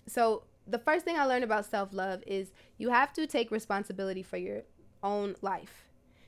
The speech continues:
If you truly have confidence and belief in your worth, there is nobody else who could be responsible for your situation. Not the government,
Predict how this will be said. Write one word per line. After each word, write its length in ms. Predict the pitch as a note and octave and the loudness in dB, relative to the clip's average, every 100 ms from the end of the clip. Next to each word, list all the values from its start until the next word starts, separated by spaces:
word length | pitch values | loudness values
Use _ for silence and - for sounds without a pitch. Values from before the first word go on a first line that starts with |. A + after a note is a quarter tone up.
| - | -4
If 200 | A#3+ C4 | 0 0
you 400 | C#4+ E4+ F#4 F#4 - - - - | 0 0 0 -2 -6 -20 -20 -18
truly 640 | - C#4+ D4 C#4+ C#4 C#4+ - - _ - | -6 -2 0 0 -4 -8 -16 -20 _ -2
have 220 | B3+ B3 | 2 2
confidence 680 | C4+ A3+ A#3 A#3+ B3+ C4+ - | 2 0 2 0 0 -2 -4
and 180 | A3 A3 | -4 -2
belief 540 | G#3+ G#3+ G#3 A#3+ - _ | -2 -4 -8 -12 -18 _
in 120 | A3 | -4
your 140 | A3 G3+ | -2 -2
worth, 420 | F#3 F#3+ G#3 C4 - - _ - - - | 0 -2 -2 -6 -14 -20 _ -20 -20 -16
there 340 | F#3+ B3 B3 | -4 4 8
is 200 | B3 A#3 | 8 6
nobody 600 | B3 B3+ C4+ D4 D4 C4+ | 4 4 8 10 8 4
else 360 | G#3+ A3 A3 - | 4 4 4 0
who 120 | B3 | -6
could 160 | - G#3 | -4 -2
be 120 | A3 | -2
responsible 680 | G3+ G3+ A3 G#3+ A3 G3+ F#3+ | -2 0 2 2 0 -4 -6
for 140 | - | -6
your 180 | G3 F#3+ | -4 -4
situation. 800 | - F#3 F#3 F#3 F#3 - - A3 - - - | -6 -10 -6 -6 -6 -10 -14 -16 -20 -18 -4
Not 180 | G#3+ G#3 | -2 -2
the 60 | |
government, 800 | G3 G#3+ A3 A3+ A3+ A3 G#3+ A#3 | 0 0 2 0 0 0 -4 -12